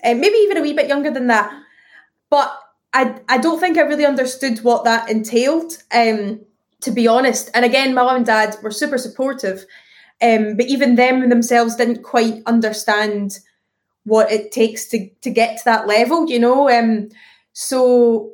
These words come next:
'cause you look on the website and it says you need to be sort of grade eight or above. And I'm like, "Okay, great. I'm grade three the now. So if I maybe do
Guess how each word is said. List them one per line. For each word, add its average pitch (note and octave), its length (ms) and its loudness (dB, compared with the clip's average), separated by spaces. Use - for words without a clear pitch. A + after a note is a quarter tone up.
'cause C#4+ 160 0
you D4+ 120 0
look F#4+ 140 -2
on F4 100 2
the C4 60 0
website A#3 520 0
and A3 100 -2
it G#3 60 -10
says G#3+ 320 0
you A3 60 0
need G#3 160 -6
to G#3+ 80 -6
be G#3+ 440 0
sort F#3+ 200 -6
of G#3+ 80 -6
grade A3 280 2
eight G3+ 340 -2
or G3+ 140 -2
above. F#3 480 -8
And A#3 80 -2
I'm G#3+ 80 -2
like, G#3 180 0
"Okay, F#4 300 2
great. D4 320 2
I'm A#3+ 380 2
grade A#3 300 0
three D#4 300 0
the C4+ 80 2
now. A3 320 2
So A3 260 0
if G#3 100 -2
I G#3+ 100 2
maybe A3+ 320 2
do G#3+ 480 2